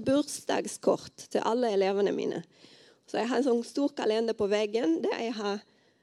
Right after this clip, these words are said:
navn til alle elever når de har bursdag, og så har, skriver jeg kort med sånne gode ord, ting jeg ser i de. Jeg ser at du bryr deg om andre.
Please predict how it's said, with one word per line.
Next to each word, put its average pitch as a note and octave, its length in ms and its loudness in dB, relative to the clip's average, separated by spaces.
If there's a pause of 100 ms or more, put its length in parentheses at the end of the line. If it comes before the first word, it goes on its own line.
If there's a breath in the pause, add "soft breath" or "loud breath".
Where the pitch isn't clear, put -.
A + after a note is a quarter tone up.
(100 soft breath)
navn A3+ 320 4
til - 160 -2
alle A3 240 2
elever G#3+ 460 0
når G3+ 260 0
de G3 80 0
har F#3+ 140 -4
bursdag, A#3 560 0 (180)
og B3 80 -6
så A#3+ 220 0
har, - 180 -8 (460)
skriver C4 480 0
jeg - 100 -10
kort A3+ 400 -2
med A3+ 140 0
sånne A3 180 -4
gode B3 400 4
ord, E3+ 320 4
ting B3+ 240 0
jeg G#3 160 0
ser F#3 380 0
i F#3 100 0
de. E3+ 160 0 (320 loud breath)
Jeg G#3+ 160 -6
ser - 160 -2
at A3 160 -2
du G#3 240 0
bryr A3 400 0
deg F#3+ 240 -4
om F#3 80 -2
andre. F#3 540 -2